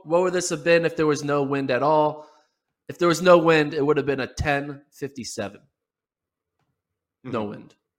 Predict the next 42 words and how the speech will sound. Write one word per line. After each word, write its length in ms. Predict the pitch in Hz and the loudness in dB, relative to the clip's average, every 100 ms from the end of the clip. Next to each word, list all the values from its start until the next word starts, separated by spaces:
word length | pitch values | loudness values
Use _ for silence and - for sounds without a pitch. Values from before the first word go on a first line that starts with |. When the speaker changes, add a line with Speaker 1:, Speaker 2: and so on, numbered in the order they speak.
| _ _ _ _ _ _ | _ _ _ _ _ _
Speaker 1:
With 160 | 139 131 | -14 -8
ten 220 | - 143 | -6 -4
meters 240 | 139 135 123 | -4 -2 -2
altitude, 440 | 117 - - 101 | -2 -4 -12 -12
'cause 120 | - | -8
I'd 140 | 113 - | -8 -8
put 100 | 123 | -10
in 80 | 113 | -10
the 80 | |
Tokyo 380 | 104 123 120 110 | -10 -12 -8 -8
altitude. 420 | 107 - - 127 - _ _ _ | -8 -12 -20 -20 -20 _ _ _
Now, 500 | 156 175 165 160 160 - _ _ _ _ _ _ | 2 4 4 2 -2 -12 _ _ _ _ _ _
with 200 | 147 143 | -6 0
that 240 | 156 - | 0 0
said, 600 | - 233 220 151 143 143 - _ _ _ _ _ _ _ _ - | -2 2 2 2 -2 -8 -20 _ _ _ _ _ _ _ _ -6
if 180 | 156 | -6
she 200 | - 165 156 | -4 -6 0
had 200 | 151 135 | 0 0
a 40 | |
plus 600 | - - 156 156 - - | -6 -8 -2 -2 -4 -12
two 180 | - 156 | -10 -12
point 420 | - - 143 127 | -12 -8 -6 -4
oh 140 | 117 | -6
wind, 460 | 160 220 302 370 403 _ _ _ _ _ _ | -6 -6 -8 -10 -16 _ _ _ _ _ _
maybe 260 | 127 143 156 | -12 -6 -4
we're 160 | 147 147 | -2 -2
Speaker 2:
Mm-hmm. 80 | |
Speaker 1:
talking 320 | 156 135 131 131 | -2 -4 -4 -8
about 220 | 127 123 | -6 -6
a 20 | |
low 220 | 123 131 | -6 -8
ten 260 | 127 135 110 | -8 -12 -10
fifty. 460 | 147 160 - 117 _ _ _ _ | -12 -12 -12 -20 _ _ _ _
Like, 160 | - 113 | -16 -14
if 80 | 113 | -10
she 100 | 135 | -10
had 100 | 113 | -10
the 80 | - | -8
perfect 580 | 135 127 131 123 - _ _ _ _ _ | -4 -4 -4 -8 -10 _ _ _ _ _
tailwind 520 | - 135 127 131 127 123 | -2 0 2 -2 -4 -4
that 120 | 117 | -4
was 380 | 110 - - | -6 -8 -14